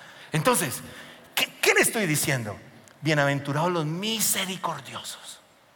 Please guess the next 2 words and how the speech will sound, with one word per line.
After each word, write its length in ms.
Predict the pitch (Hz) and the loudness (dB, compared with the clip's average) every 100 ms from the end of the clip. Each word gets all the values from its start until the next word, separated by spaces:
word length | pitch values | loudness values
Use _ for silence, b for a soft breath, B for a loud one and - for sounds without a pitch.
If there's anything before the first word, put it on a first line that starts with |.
| _ _ _ _ _ _ _ _ _ _ | _ _ _ _ _ _ _ _ _ _
Sea 240 | - - 175 | -4 0 0
misericordioso. 920 | 196 185 185 165 170 - - - - | 0 -2 -4 -4 -6 -8 -10 -8 -10